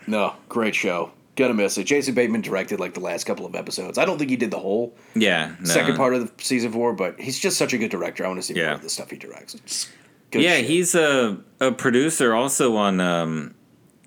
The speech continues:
Speaker 2: on Russian Dolls.
Speaker 1: Mm, is he
Speaker 2: And
Speaker 1: really?
Speaker 2: I just, when I, I never watched the credits, I was looking last night, I was like, "Oh, wow, he's a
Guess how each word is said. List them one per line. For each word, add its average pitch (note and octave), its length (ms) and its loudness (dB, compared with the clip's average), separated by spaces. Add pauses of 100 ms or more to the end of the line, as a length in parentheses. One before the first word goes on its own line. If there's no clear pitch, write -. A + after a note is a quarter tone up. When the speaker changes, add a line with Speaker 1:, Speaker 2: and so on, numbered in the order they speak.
(100)
Speaker 2:
on E2+ 520 -2
Russian G2 340 2
Dolls. - 680 -2
Speaker 1:
Mm, E3 320 0
is G2 100 4
he F#2 60 2
Speaker 2:
And E2+ 80 -2
Speaker 1:
really? G2 100 0
Speaker 2:
I B2+ 100 4
just, B2 240 0 (360)
when A#2+ 140 4
I, A2+ 240 2
I - 20 4
never A#2+ 240 4
watched A#2 180 4
the A#2+ 80 2
credits, A#2+ 380 2
I - 20 0
was F#2 100 0
looking G#2 220 0
last F#2 220 -2
night, A#2+ 60 2
I - 20 2
was G#2+ 100 0
like, D2 200 -4 (140)
"Oh, D#3 140 -2
wow, A#2 240 2
he's F2+ 220 0
a D#2+ 240 0